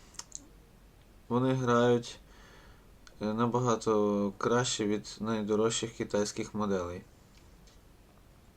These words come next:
Е, отже, наступна модель це є Skull Candy п'ятдесят на п'ятдесят.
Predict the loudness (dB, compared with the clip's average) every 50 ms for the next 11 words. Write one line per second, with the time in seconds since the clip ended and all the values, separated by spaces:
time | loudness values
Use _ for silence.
0 | -20 -20 -20 -20 -20 -20 -20 -20 -20 -20 -20 -20 -20 -20 -20 -20 -20 -20 -20 -20
1 | -20 -20 -20 -20 -20 -16 -10 -6 -4 -4 -2 -2 -2 -2 -2 -2 -2 -2 -2 -2
2 | -2 -2 -2 -4 -6 -10 -16 -14 -10 -8 -6 -4 -2 -2 -2 -2 -2 -2 -2 0
3 | 0 2 4 4 4 4 2 -2 -6 -14 -20 -20 -20 -20 -20 -20 -20 -20 -16 -14
4 | -12 -10 -6 -2 0 0 2 4 4 4 4 4 2 0 -2 -4 -2 -2 -2 -2
5 | -2 -4 -2 0 0 0 0 -2 -2 -2 -2 -2 -2 -6 -12 -20 -20 -20 -20 -20
6 | -20 -20 -20 -20 -14 -8 -6 -6 -4 -4 -2 0 2 2 2 0 -2 -6 -4 -4
7 | -2 -2 -2 -4 -4 -4 -4 -4 -6